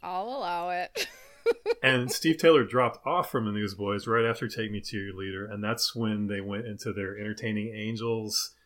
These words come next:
Speaker 2: and their
Speaker 1: Mm-hmm.
Speaker 2: praise and worship phase, because all
Speaker 1: Right.
Speaker 2: the edgy lyrics just disappeared at that point.
Speaker 1: Mm.
Speaker 2: And they went back to
Speaker 1: Interesting.
Speaker 2: just, like, Christian pop.
Speaker 1: Huh. Fascinating.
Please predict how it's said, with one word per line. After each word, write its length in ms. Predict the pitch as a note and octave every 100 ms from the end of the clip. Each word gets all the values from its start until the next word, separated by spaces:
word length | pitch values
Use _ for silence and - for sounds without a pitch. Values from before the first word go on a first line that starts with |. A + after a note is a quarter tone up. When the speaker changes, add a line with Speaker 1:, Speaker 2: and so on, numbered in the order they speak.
| _ -
Speaker 2:
and 300 | G2+ G#2 G2+
their 120 | F#2+
Speaker 1:
Mm-hmm. 80 | -
Speaker 2:
praise 300 | A2 A2+ G#2+
and 100 | G2
worship 380 | G#2 G#2+ A#2 -
phase, 420 | A2+ A2 A2 G#2+
because 400 | - - G#2 D#3
all 80 | G#3
Speaker 1:
Right. 260 | A2+ G#2+
Speaker 2:
the 140 | A2+ A2+
edgy 180 | A2 G#2+
lyrics 300 | A2 - -
just 140 | -
disappeared 480 | A2 - - G2 F#2 -
at 80 | G2+
that 180 | G#2 -
point. 260 | G2 G#2 -
Speaker 1:
Mm. 500 | A3 A#3 A3 F#3 F3+ -
Speaker 2:
And 120 | G#3 G3
they 100 | F#3+
went 180 | G3
back 180 | G2+ F#2+
to 80 | B3+
Speaker 1:
Interesting. 640 | G#2+ F#2+ F#2 F3+ F3 - -
Speaker 2:
just, 240 | - - G2
like, 160 | F2+ - _ - -
Christian 360 | G2+ - F#2+
pop. 320 | F#2+ F#2 - _ _ _ _ _ _ _ _ _ - - E4+
Speaker 1:
Huh. 180 | B3 E3+ - _ _ _ _ _ - - - - _ _ _ _ _ - - - _ -
Fascinating. 920 | F#4 - A3 G3 F#3+ F#3 F#3 F3+